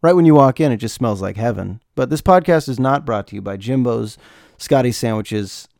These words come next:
and Lococo's. This podcast might be brought to you by Zymox, the dog ear ointment that I'm putting in my dog's ears right now. I'm, as I'm doing this podcast, I've got my beagle between my feet,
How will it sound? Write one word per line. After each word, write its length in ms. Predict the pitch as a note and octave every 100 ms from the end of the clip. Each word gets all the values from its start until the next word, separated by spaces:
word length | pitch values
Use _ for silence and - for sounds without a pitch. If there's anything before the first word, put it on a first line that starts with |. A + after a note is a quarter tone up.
| _ -
and 120 | B2
Lococo's. 560 | A#2+ G#2 F#2+ D#2 - _ _ _ _ _ _ _ _ _ _ _ -
This 140 | D3
podcast 760 | - D#3 C#3+ D3+ C#3 B2 - -
might 420 | C#3+ D#3 B3+ G3+
be 120 | G#3
brought 380 | C#3 C3 C3+ C3+
to 100 | D#3
you 140 | D#3
by 680 | B2+ B2+ B2 A#2 A2+ A2 G#2 - -
Zymox, 680 | B2 F#3+ A3 A2 F2 - -
the 100 | A2
dog 360 | C3+ D3 D#3 C3+
ear 200 | D#3+ E3 -
ointment 480 | E3+ F3+ C3 F#2+ -
that 120 | G#2+
I'm 120 | G#2+
putting 260 | - D#3+ E3
in 80 |
my 120 | D#3 B2
dog's 520 | C3+ C#3 A#2+ A#2 - -
ears 380 | F#3+ G#3+ A2+
right 180 | G2 F#2
now. 300 | F#2 E2 E2+ _ _ -
I'm, 200 | B2 B2+
as 180 | D3+ G3+
I'm 140 | A3
doing 240 | G#3 A3
this 120 | G#3+ -
podcast, 600 | G#3 A3 A#2+ F#2 - _ _ _ _
I've 120 | B2 B2+
got 140 | D3+
my 120 | C#3
beagle 520 | B2+ D3+ G3+ D3+ B2+
between 560 | C3+ A#2 - D#3 E3 F3+
my 160 | E3+ D#3+
feet, 500 | - E3+ B2+ -